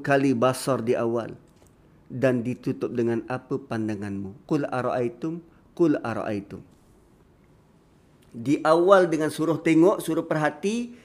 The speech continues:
di hujung juga suruh perhatikan. Tapi kali ini perhatikan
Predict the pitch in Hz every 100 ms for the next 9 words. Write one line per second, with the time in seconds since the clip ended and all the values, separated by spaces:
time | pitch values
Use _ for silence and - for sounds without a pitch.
0 | - - 135 135 151 143 151 131 131 143
1 | - 131 131 - - 139 127 110 110 113
2 | - - 117 101 131 117 95 - - -
3 | - 104 - - 123 123 131 117 117 117
4 | 110 107 120 104 117 110 98